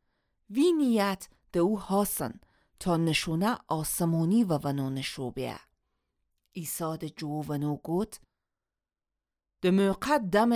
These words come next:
اواره مویت هوا خوم و سیک آسمو سوره. و سو مویت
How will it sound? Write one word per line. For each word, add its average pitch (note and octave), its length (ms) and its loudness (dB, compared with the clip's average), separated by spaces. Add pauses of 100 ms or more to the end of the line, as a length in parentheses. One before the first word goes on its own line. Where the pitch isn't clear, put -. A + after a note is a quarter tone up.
(120)
اواره E3+ 680 0 (280)
مویت F3+ 680 0 (160)
هوا A3+ 440 0
خوم B3+ 480 -2
و D3 340 0 (640)
سیک F#3+ 580 -2 (180)
آسمو E3+ 680 2
سوره. E3+ 680 2 (1500)
و G#3+ 100 6
سو D#4+ 440 2
مویت B3 640 4